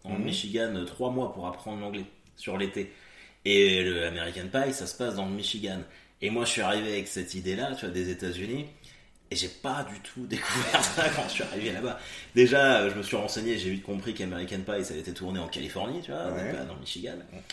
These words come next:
Speaker 1: Et que, bah, c'était pas glamour comme ça, qu'il y avait énormément de pauvreté dans tous ces États-là. Et du coup,
Speaker 2: Ouais,
Speaker 1: là,
Speaker 2: surtout à
Speaker 1: tu
Speaker 2: Détroit, quoi.
Speaker 1: Surtout à Détroit.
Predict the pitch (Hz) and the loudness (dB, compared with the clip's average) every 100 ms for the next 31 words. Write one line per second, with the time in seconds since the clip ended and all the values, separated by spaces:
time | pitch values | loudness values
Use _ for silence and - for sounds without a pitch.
0 | - - - - 104 95 104 98 87 78 | -14 -20 -12 -2 -2 0 4 4 4 -2
1 | - - 65 - 95 - 90 - 117 95 | -6 -8 -8 -6 -8 -8 -10 -8 -8 -6
2 | 92 98 - - 90 131 123 - 65 90 | -4 -6 -6 -8 -8 -6 -6 -6 -8 -6
3 | 92 - 92 90 87 - - 95 85 90 | -6 -4 -6 -6 -8 -10 -8 -6 -6 -6
4 | - 104 76 - - 98 87 82 - - | -6 -6 -8 -12 -10 -8 -6 -6 -8 -12
5 | - - - 78 - - - 110 107 107 | -12 -14 -16 -16 -16 -18 -10 -6 -4 -2
6 | 98 90 82 - 95 92 - - - 71 | -4 -4 -6 -8 -10 -10 -16 -18 -12 -8
7 | 98 - 101 92 95 - 117 - | -8 -4 -2 0 -2 0 -2 -2